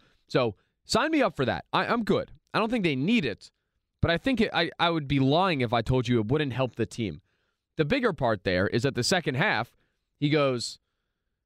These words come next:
"Yeah, they're, they're also looking for a right-handed outfield bat." So,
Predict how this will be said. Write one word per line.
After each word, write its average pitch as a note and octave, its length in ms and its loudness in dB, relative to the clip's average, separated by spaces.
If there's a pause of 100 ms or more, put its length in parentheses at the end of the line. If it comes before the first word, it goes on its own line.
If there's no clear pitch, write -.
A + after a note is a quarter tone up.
"Yeah, E3+ 180 2
they're, D3 180 0
they're C#3+ 180 2
also D#3 240 0
looking C#3+ 300 -2
for C#3+ 220 2
a B2 40 2
right-handed B2 520 -2
outfield A#2+ 420 -2
bat." - 380 -6 (420)
So, A#2 400 0